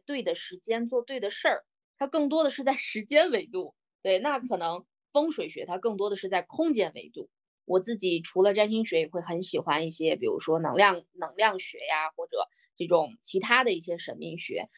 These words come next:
就你周遭的环境，包括你自身本身，就是周围的人，包括你的居住环境，它都会对于你的能量场有一定的影响。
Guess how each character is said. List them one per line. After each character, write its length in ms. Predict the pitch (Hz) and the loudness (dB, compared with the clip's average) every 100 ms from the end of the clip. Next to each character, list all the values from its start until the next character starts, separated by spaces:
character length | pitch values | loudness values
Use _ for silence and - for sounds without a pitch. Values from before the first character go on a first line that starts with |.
| - | -16
就 100 | - | 2
你 180 | 285 233 | 4 4
周 220 | 185 240 | 6 4
遭 220 | 247 240 240 | 6 2 0
的 100 | 196 | -4
环 340 | - 156 160 | -6 -12 -12
境， 320 | 170 220 160 - _ | -10 -8 -8 -12 _
包 180 | 196 208 | 4 4
括 240 | 214 220 | 4 0
你 200 | 196 180 | 0 -2
自 180 | 170 226 | -4 -2
身 340 | 220 240 226 226 | 2 2 2 2
本 220 | 180 151 | 0 0
身， 600 | - 202 202 202 202 196 _ | 2 2 4 -2 -4 -6 _
就 100 | 175 | -10
是 300 | 180 170 170 | -8 -8 -4
周 160 | - 240 | 4 6
围 200 | 196 156 | 4 -2
的 180 | 185 180 | -2 -2
人， 340 | 165 113 - _ | -2 -4 -6 _
包 160 | 151 175 | 0 2
括 140 | 185 | 0
你 140 | 185 | -2
的 100 | - | -6
居 160 | - 220 | -6 -4
住 160 | 233 233 | 2 0
环 220 | - - | 0 -8
境， 220 | 160 143 - - _ | -10 -10 -16 -20 _
它 220 | - 285 | 0 0
都 240 | - 320 311 | 4 4 4
会 260 | 302 240 | 6 6
对 200 | 190 196 | 6 2
于 100 | 180 | 2
你 120 | 180 | -4
的 100 | 160 | -6
能 200 | 156 135 120 | -8 -10 -6
量 200 | 160 165 | -6 -6
场 340 | - - 92 | -10 -10 -2
有 200 | 175 160 | 2 2
一 80 | - | 0
定 220 | - 196 | -2 0
的 100 | 170 | 2
影 200 | 135 - | 0 -4
响。 240 | - 196 | 0 2